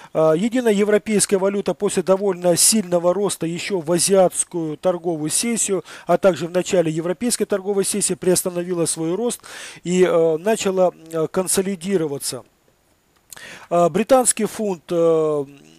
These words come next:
начал потихонечку снижаться против американского доллара. Что касается японской иены,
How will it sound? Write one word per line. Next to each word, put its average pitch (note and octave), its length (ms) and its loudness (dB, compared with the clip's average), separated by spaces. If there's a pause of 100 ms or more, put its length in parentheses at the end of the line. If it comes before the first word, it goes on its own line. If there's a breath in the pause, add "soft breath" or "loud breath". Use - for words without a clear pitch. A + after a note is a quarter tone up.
(220)
начал E3+ 500 -2
потихонечку F3 580 -8
снижаться F3+ 500 -4
против - 260 -10
американского F3 640 -4
доллара. D#3 300 -4
Что F3 160 -10
касается F#3+ 420 0
японской F#3 440 -2
иены, A3 400 -4